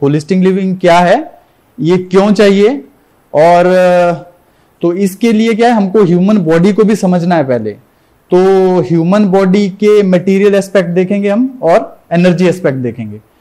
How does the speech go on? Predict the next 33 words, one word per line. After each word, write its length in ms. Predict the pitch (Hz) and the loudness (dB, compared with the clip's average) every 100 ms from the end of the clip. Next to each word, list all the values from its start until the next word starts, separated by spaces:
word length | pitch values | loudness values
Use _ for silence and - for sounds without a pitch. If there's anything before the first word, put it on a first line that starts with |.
| _ _ _ _ - | _ _ _ _ -4
आ, 480 | 139 147 147 147 147 - _ _ _ _ _ _ _ _ _ _ _ _ | 0 2 2 0 -4 -12 _ _ _ _ _ _ _ _ _ _ _ _
उसके 300 | 175 185 220 | -4 0 0
बाद 240 | 196 208 208 | 2 2 2
हम 240 | 254 262 | 0 0
holistic 420 | 175 175 185 185 190 | -2 0 -2 -4 -2
living 400 | 196 196 208 185 | -2 -2 -4 -2
के 240 | 196 285 - _ _ _ _ _ _ _ _ _ 151 | -2 -2 -8 _ _ _ _ _ _ _ _ _ -6
goals 340 | 143 190 196 | 2 2 2
देखेंगे 440 | 139 139 131 120 113 | 0 -4 -2 -6 -6
कि 140 | 156 | -10
किन 460 | - _ 202 220 220 | -10 _ 0 0 2
किन 280 | 220 220 | 0 -2
areas 400 | 208 185 190 190 | 0 2 2 0
को 100 | 185 | 0
हमको 180 | 180 190 | -2 -2
target 440 | 180 160 151 147 131 | 2 2 2 -2 -2
करना 260 | 117 110 | -4 -4
है। 160 | 104 113 _ _ _ _ _ _ _ _ | -12 -18 _ _ _ _ _ _ _ _
तो 120 | 165 165 | -2 0
वो 320 | 180 202 202 | 2 4 4
है 180 | 190 196 | 0 -2
personal, 720 | 196 185 190 190 196 277 254 _ | 0 0 0 -2 -2 -2 -8 _
social 680 | - 190 185 - 196 233 320 _ - | -2 -2 -2 -2 -2 -2 -6 _ -4
और 200 | 156 220 | -2 0
environmental। 680 | 170 165 151 147 123 113 113 - _ _ _ _ _ _ _ _ _ | 0 2 2 2 -2 -4 -10 -12 _ _ _ _ _ _ _ _ _
इतनी 440 | 190 190 220 247 247 | -4 0 2 2 0
चीजों 460 | 214 - 196 208 | -4 -4 -2 -2
पे 100 | 190 | 0
ह्यूमन 440 | 240 214 170 175 185 | 2 2 0 -2 0
life 260 | 170 233 | 0 0
impact 440 | - 175 185 170 - | -2 0 0 0 -2
करती 280 | 135 127 117 | -4 -2 -6
है। 260 | 110 110 | -8 -18